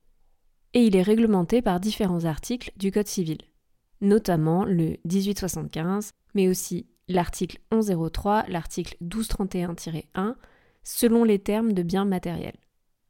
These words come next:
Et donc, nullement de vivant. Le seul article qui fait référence à l'animal dans ces contrats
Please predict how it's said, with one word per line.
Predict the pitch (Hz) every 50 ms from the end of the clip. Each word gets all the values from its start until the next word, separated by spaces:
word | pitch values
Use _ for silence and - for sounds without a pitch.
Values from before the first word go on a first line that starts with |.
| _ _ _ _ _ _ _ _ _ -
Et | 220 196
donc, | 196 190 185 170 - - - _ -
nullement | 196 208 202 196 196 202 202
de | 185
vivant. | 180 170 170 170 160 151 - _ _ _ _ _ _ _ _ _ _ _ _ _ _ _ _ _ _ _ -
Le | 196 196
seul | 190 - 320 302
article | 269 214 - - - 233 196 - - -
qui | - - 202
fait | 190 - 180
référence | 170 208 247 - 233 196 180 180 175 -
à | 175
l'animal | 165 175 190 208 202 190 185 180 170 160 160
dans | 180 190
ces | - 247 233
contrats | - 170 160 - - - 175 175 180 -